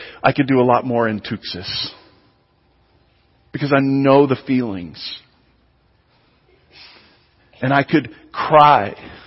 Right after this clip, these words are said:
to the Lord on behalf of someone else who has lost a loved one. Because I know what it felt like. This is in Tuxis. It, sometimes it's hard. It's not about drumming something up.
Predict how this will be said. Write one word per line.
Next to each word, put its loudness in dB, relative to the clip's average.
to 0
the 0
Lord 4
on 0
behalf -6
of -16
someone -10
else -12
who 0
has 0
lost -6
a -10
loved -10
one. -14
Because -14
I -6
know -2
what -4
it -12
felt -12
like. -16
This -2
is -2
in -4
Tuxis. -10
It, -6
sometimes 4
it's 2
hard. 10
It's 0
not 8
about 6
drumming 4
something 2
up. 8